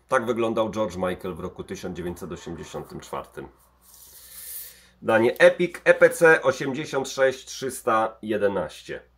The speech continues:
Być może tak miało być, że grupa postanowiła zakończyć działalność u kresu, u, u szczytu, przepraszam, u szczytu swojej popularności.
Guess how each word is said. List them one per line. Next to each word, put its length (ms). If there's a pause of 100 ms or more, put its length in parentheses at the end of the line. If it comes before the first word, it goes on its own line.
(920)
Być 200
może 340
tak 240
miało 300
być, 500 (380)
że 500 (1120)
grupa 680 (1120)
postanowiła 680
zakończyć 640
działalność 760
u 140
kresu, 760
u, 400
u 40
szczytu, 640 (100)
przepraszam, 640
u 80
szczytu 400
swojej 280
popularności. 880